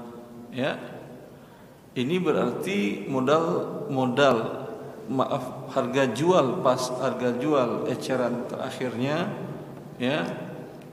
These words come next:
sekitar satu koma satu umpamanya. Anda jual dengan satu koma dua masih boleh. Tapi kalau Anda ingin jual satu koma lima,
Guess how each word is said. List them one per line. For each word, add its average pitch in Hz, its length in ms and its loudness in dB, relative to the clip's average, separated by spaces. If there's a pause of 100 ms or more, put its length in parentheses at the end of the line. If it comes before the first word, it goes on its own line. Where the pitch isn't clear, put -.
(160)
sekitar 135 720 0
satu 123 480 -2
koma 117 320 0
satu 110 480 -4
umpamanya. 107 680 -2 (1400)
Anda 175 400 2
jual 190 320 4
dengan 156 240 2
satu 156 320 0
koma 139 400 2 (160)
dua 135 480 4 (400)
masih 135 320 -6
boleh. 101 320 -4 (1400)
Tapi 147 240 2
kalau 156 320 2
Anda 147 240 4
ingin 160 240 0
jual 202 320 6
satu 175 320 0
koma 147 320 4
lima, 127 560 4